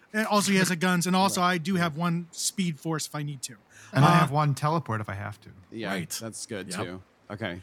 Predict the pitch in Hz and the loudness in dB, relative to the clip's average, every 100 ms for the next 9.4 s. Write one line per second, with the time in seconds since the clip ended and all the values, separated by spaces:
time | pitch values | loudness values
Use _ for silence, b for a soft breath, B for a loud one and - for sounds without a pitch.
0 | - 160 202 202 165 160 226 254 254 247 | -2 4 6 6 2 2 2 4 4 4
1 | 214 277 294 233 254 - 233 208 160 185 | 4 2 2 4 4 4 2 2 0 -2
2 | 196 185 170 160 156 135 135 175 156 151 | 0 0 0 -2 -8 -8 -4 -4 -6 -10
3 | - B B 208 165 185 196 208 190 175 | -12 B B 0 0 0 2 2 2 2
4 | 214 202 175 175 214 190 190 190 190 175 | 4 4 4 0 0 2 4 2 2 2
5 | 165 185 175 170 175 180 170 139 143 127 | -2 -4 -2 0 0 0 -4 -6 -8 -2
6 | 175 160 151 143 156 - B - 185 185 | 0 0 -8 -8 -8 -8 B 2 4 4
7 | 170 165 - 185 175 180 196 165 - 170 | 2 -2 -2 2 6 6 6 4 2 0
8 | - 156 135 160 151 - - 165 147 156 | -2 -8 -8 -10 -10 -8 -8 -8 -6 -4
9 | 147 175 - 156 | 0 -2 -2 -8